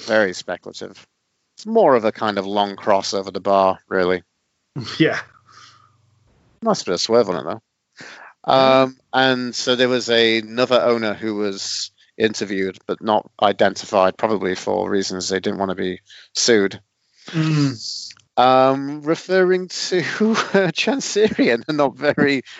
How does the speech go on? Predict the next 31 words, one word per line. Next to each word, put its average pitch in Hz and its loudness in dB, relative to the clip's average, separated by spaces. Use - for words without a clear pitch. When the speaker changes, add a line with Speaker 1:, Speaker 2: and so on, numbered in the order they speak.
Speaker 1:
positive 139 -2
way 143 6
and 123 0
saying 131 0
that 123 0
he's 117 -4
broke 120 0
and, 110 -4
uh, 107 0
he's 110 -8
an 110 -10
awful 110 -6
character, 120 0
basically. - -8
Speaker 2:
Wow. 175 2
Speaker 1:
So 165 2
that 196 4
was 160 0
interesting. 135 0
So 143 0
it 139 0
was 131 -2
actually 170 0
quoted. 120 -2
The, 120 2
there 120 2
was 117 0
a 110 0
screen 131 -2
grab 113 2
of, 101 -8